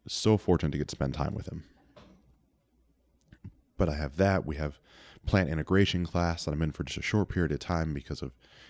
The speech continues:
interview schedules. And it just, the days here are very, very full. All right, like, breakfast is basically over by nine thirty, so you gotta be there at a certain time, and then classes start right after, and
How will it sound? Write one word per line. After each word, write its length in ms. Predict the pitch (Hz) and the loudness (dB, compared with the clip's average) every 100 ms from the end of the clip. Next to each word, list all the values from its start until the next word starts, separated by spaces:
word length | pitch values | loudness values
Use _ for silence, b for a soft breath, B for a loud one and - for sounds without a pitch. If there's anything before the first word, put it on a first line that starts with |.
| B | B
interview 340 | 90 87 80 | 2 4 4
schedules. 540 | 78 82 78 82 78 - B B B B B B | 2 2 4 4 2 -4 B B B B B B
And 100 | 92 | 0
it 40 | |
just, 300 | 101 110 - - _ _ _ - | 2 2 -2 -14 _ _ _ -6
the 140 | 92 | -2
days 300 | 82 123 135 | 4 4 4
here 160 | 117 107 | 2 0
are 40 | |
very, 400 | 76 80 95 107 | -2 -2 0 0
very 320 | 95 92 87 | 0 -2 -2
full. 540 | 73 - - 76 64 - - _ _ - - - - | -4 -8 -4 -2 -4 -8 -20 _ _ -20 -20 -18 -10
All 80 | 76 | -6
right, 120 | 85 | -6
like, 160 | 71 - | -8 0
breakfast 500 | 85 85 90 - 80 | 2 2 -2 -2 -4
is 160 | 71 - B B B B | -6 -10 B B B B
basically 260 | - 85 78 | -6 -4 -2
over 240 | 82 82 | -2 0
by 160 | 80 78 | 0 0
nine 300 | 78 78 76 | 0 0 -2
thirty, 380 | - 110 98 87 | 2 4 4 2
so 160 | - | -2
you 60 | 67 | -8
gotta 140 | 69 | -10
be 100 | 71 | -8
there 140 | 73 71 | -4 -4
at 80 | 69 | -4
a 40 | |
certain 280 | - 71 - | -6 -6 -6
time, 400 | - 95 80 71 | -2 0 0 -4
and 80 | 71 | -8
then 100 | 71 | -8
classes 460 | - 76 - 73 | -6 -6 -6 -8
start 240 | - 73 62 | -6 -6 -6
right 180 | 71 | -2
after, 460 | 90 95 - 87 80 | 2 2 2 0 0
and 240 | 71 67 | -2 -8